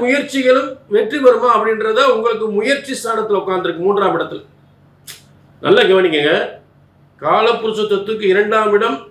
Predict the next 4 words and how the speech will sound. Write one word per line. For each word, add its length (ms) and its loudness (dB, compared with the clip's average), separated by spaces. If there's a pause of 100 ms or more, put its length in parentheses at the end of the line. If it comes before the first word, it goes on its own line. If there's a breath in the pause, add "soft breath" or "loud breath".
(180)
தனம், 280 0 (2250)
ஏழாம் 320 4
இடம் 220 2
திருமணஸ்தானம். 680 -2